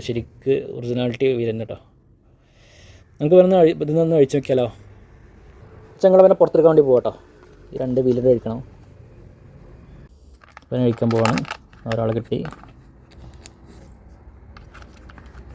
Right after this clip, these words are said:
രണ്ടാമത്തെ ആളും കിട്ടി. അപ്പോൾ അതാണ് ഐറ്റം. വീണ്ടും മാറ്റി വെക്കാം. കാണാമല്ലേ?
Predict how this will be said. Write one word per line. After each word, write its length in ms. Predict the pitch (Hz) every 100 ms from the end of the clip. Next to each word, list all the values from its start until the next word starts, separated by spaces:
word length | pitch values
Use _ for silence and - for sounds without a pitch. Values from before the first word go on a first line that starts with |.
| - - - - - - - - - - 127
രണ്ടാമത്തെ 340 | 113 117 117
ആളും 120 | 110 107
കിട്ടി. 160 | - - - - - - - - - - - - - - - -
അപ്പോൾ 120 | - 131
അതാണ് 200 | 147 123
ഐറ്റം. 280 | 98 - - - - - - -
വീണ്ടും 200 | 127 123
മാറ്റി 240 | 117 104 104
വെക്കാം. 200 | - - - - - - - - - - - - - - - - - - - - - - - - - - - - - - - - - - - - - - -
കാണാമല്ലേ? 300 | 131 113